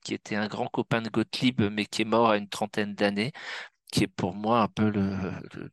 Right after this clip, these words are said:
le dessinateur ultime. Euh, François Bouc, qui est un, là, un dessinateur toujours en activité. Euh. Mais tout à l'heure, par exemple, quand je disais, quand on fait quelque chose, il faut que ça raconte une histoire.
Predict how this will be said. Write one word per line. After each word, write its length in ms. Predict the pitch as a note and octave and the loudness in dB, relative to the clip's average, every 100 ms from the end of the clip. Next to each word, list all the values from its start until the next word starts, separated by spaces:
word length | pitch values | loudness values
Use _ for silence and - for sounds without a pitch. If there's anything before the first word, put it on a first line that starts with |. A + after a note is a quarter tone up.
| - | -6
le 100 | G#2+ | -4
dessinateur 680 | G#2 - A2+ G2+ - G#2+ G2+ | 0 0 2 0 0 -2 -2
ultime. 640 | G2 - - G#2+ D3 G#2 - - - C3+ - - | -4 -4 -4 -4 -4 -4 -6 -10 -8 -8 -6 2
Euh, 340 | G#2 G2+ G2+ | 4 6 4
François 540 | - - A2+ - A#2+ | 0 0 2 6 4
Bouc, 440 | G2+ A2 C#3 - C3+ A2+ - | 4 -2 -2 0 -2 -2 -6
qui 160 | - | -4
est 300 | A2 _ - G2+ | -4 _ -2 0
un, 760 | G2 F#2+ F#2+ F#2+ F#2 F#2 F#2+ F#2+ - _ _ _ _ _ _ - | 2 0 -2 -4 -4 -6 -10 -14 -20 _ _ _ _ _ _ -4
là, 180 | G2 F#2+ | 2 2
un 60 | E2+ | 2
dessinateur 600 | E2+ - F2+ F2+ - F#2 | -2 -2 -2 -2 -2 -2
toujours 400 | - G2 A#2 F#2+ | -4 -2 0 2
en 120 | G2 | 2
activité. 840 | F2+ - - F2 E2+ - G#2 G2+ | 0 -4 -8 -8 -8 -2 0 0
Euh. 360 | F#2 F#2 F2+ D#2+ G2+ G2 _ - - - - | 0 -4 -6 -8 -10 -16 _ -10 -10 -8 -2
Mais 80 | - | -2
tout 120 | - | 4
à 60 | - | 4
l'heure, 160 | D3 | 4
par 140 | - A2 | 4 4
exemple, 300 | A2+ B2 A#2+ | 4 0 0
quand 160 | A#2 G#2+ | 0 0
je 60 | |
disais, 280 | - G2+ A#2+ | 0 0 0
quand 240 | - A2 | 2 -2
on 100 | A2 - | -4 -2
fait 140 | A#2 | -2
quelque 300 | - G#2+ - | 2 0 2
chose, 320 | G#2 B2 A2+ G2+ | 2 4 2 0
il 80 | |
faut 120 | G#2 - | -6 -2
que 80 | |
ça 160 | - G#2+ | 2 4
raconte 420 | G#2 - B2 - | 2 0 -6 -6
une 100 | G#2 | -4
histoire. 520 | G#2+ - A2 G#2 C#3+ | 0 0 4 2 2